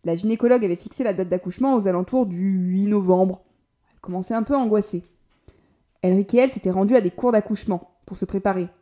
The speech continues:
pour qu'elle puisse aussi apprendre à gérer la douleur le moment venu. Ce qu'elle craignait, ce n'était pas tant la douleur que ses éclats de colère, quand elle devrait souffrir. Hier, elle avait eu sa mère au téléphone, qui avait passé plus d'une heure à lui expliquer qu'elle avait insulté son père de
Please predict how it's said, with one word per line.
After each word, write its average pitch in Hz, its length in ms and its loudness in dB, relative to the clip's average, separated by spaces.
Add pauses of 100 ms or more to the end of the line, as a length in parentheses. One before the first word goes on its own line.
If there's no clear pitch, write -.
(100)
pour - 140 -20
qu'elle 160 120 -8
puisse - 220 -12
aussi 190 240 -4
apprendre 202 300 0
à 185 40 4
gérer 202 240 0
la 196 120 4
douleur 196 320 4
le 170 80 -2
moment 180 200 2
venu. 175 240 -2 (960)
Ce - 140 -2
qu'elle 262 180 2
craignait, 294 280 2
ce 359 80 0
n'était 220 120 2
pas 233 120 2
tant 269 180 2
la 254 80 6
douleur 226 340 2
que 262 80 0
ses 214 180 0
éclats 233 180 0
de - 60 -18
colère, 180 380 0 (300)
quand 220 180 0
elle 196 120 0
devrait 190 200 2
souffrir. 190 460 -10 (560)
Hier, 285 420 2
elle 175 140 0
avait 180 240 -2 (260)
eu 311 80 6
sa 285 200 0
mère 196 220 -4
au 170 60 -4
téléphone, 294 560 0
qui 247 100 -4
avait 190 100 -2
passé 196 260 -2
plus 381 300 -2
d'une 330 180 2
heure 285 160 2
à 220 60 -2
lui 196 100 -6
expliquer 269 480 -4
qu'elle 175 160 -2
avait - 220 -4
insulté 302 420 0
son 240 160 0
père 254 200 0
de 180 80 -8